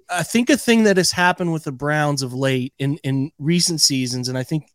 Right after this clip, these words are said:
I would imagine most of you would agree with me, they have run out of answers. They have a scheme design, a concept, what they like to do, and then things might get tight in one way, shape, or another. Either,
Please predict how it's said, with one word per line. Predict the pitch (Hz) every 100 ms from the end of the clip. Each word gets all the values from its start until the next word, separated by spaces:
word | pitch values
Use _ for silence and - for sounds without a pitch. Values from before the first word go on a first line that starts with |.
| -
I | 135
would | 123
imagine | 123 156 170 151 135
most | 147 143
of | 131
you | 123
would |
agree | 120 131 135
with | 127 123
me, | 113 104 _ _ _ _ _ 139
they | 139 165 185 196 202 202 - _ _
have | - 156 135
run | 139 165 165
out | 156
of | 131
answers. | 123 120 117 - - -
They | 147
have | 135 156 170
a | 180
scheme | - 196 190 185
design, | 170 156 147 147
a | 131
concept, | - 156 160 - 143
what | 139 135
they | 127
like | 135 175 -
to | 156
do, | 147 143 135 131 _ _ -
and | 226
then | 220 -
things | 247 240 202
might | 214 180
get | 151 190 -
tight | - 180 165 175 -
in | 156 147
one | 160 175
way, | 165 160
shape, | 151 160 147
or | 151
another. | 143 139 135
Either, | 139 135 135